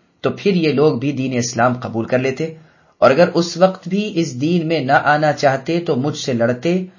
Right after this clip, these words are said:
اور اس وقت ان کی طاقت بھی پوری ہوتی۔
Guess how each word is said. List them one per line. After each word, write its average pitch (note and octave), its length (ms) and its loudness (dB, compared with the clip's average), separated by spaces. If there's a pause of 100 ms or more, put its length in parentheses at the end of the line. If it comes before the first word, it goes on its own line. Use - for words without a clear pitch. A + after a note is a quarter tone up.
(200)
اور G2+ 160 2
اس E3+ 220 4
وقت E3 200 -2
ان D3+ 120 -2
کی D3+ 120 -4
طاقت B2+ 360 4
بھی B2 180 -4
پوری B2+ 300 0
ہوتی۔ C3 380 -4